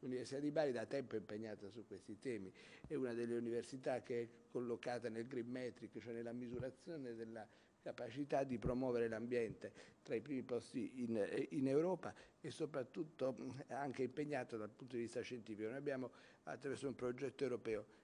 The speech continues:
elaborato un'app che consente, scaricandola gratuitamente, di misurare la qualità dell'aria negli ambienti sia privati che pubblici. E ispex si chiama questa app, che è stata brevettata dai nostri ricercatori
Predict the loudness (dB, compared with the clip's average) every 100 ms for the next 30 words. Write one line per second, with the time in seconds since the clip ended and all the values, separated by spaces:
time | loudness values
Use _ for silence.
0 | -4 0 2 4 2 2 0 -2 -4 -6
1 | -6 -6 -8 -20 -20 -20 -20 -18 -14 -14
2 | -4 -2 0 -2 -2 -2 -4 -6 -8 -8
3 | -6 -4 -2 -2 -2 -2 -4 -4 -4 -6
4 | -6 -10 -10 -12 -12 -16 -16 -4 0 0
5 | 4 4 4 2 -2 -2 -2 -2 -2 0
6 | 0 0 0 -2 -4 -4 -4 -4 -6 -8
7 | -8 -6 -4 -4 -6 -6 -8 -8 -10 -12
8 | -14 -16 -20 -20 -20 -16 -4 -2 -2 -4
9 | -8 -6 -8 -8 -8 -10 -10 -10 -8 -8
10 | -4 -2 -2 -4 -8 -14 -14 -20 -14 -10
11 | -6 -6 -4 -2 -2 -2 -4 -2 -4 -2
12 | -4 -4 -4 -6 -8 -4 -4 -2 -4 -6
13 | -6 -4 0 0 -2